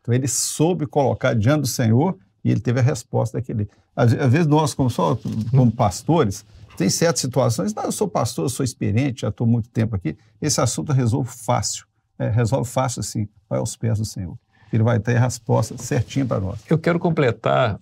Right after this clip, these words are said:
Speaker 2: Alexandre Brasil, a tua colocação, até no sentido profético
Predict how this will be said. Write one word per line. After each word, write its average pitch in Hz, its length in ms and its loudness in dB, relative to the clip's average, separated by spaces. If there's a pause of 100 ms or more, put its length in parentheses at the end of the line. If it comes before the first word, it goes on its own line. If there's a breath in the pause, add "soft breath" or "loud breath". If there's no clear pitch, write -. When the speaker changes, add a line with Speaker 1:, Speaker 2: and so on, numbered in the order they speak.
(400)
Speaker 2:
Alexandre 113 340 0
Brasil, 98 640 2
a 113 160 2
tua 120 340 2
colocação, 113 880 0 (680 soft breath)
até 160 320 2
no 170 80 6
sentido 131 400 2
profético 104 840 0